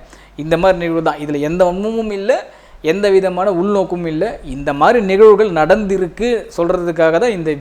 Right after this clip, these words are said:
வீடியோவே. நான் பேசுற இந்த கருத்தை பல திரையரங்கு உரிமையாளர்களுக்கு உண்மையாவே தெரியும். ஏன் பல விநியோகஸ்தர்கள் இங்க ரீ ரிலீஸ் படங்கள் வெளியிட்ட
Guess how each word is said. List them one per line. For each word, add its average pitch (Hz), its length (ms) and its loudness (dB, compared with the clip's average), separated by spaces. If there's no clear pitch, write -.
வீடியோவே. 165 540 -2
நான் 175 240 4
பேசுற 240 320 4
இந்த 175 200 -2
கருத்தை 165 320 2
பல 170 260 6
திரையரங்கு 202 380 4
உரிமையாளர்களுக்கு 175 720 0
உண்மையாவே 165 400 -2
தெரியும். 165 260 -2
ஏன் 175 120 0
பல 175 320 6
விநியோகஸ்தர்கள் 202 840 0
இங்க 156 140 -6
ரீ 165 160 0
ரிலீஸ் 202 300 -4
படங்கள் 185 380 0
வெளியிட்ட 190 540 -2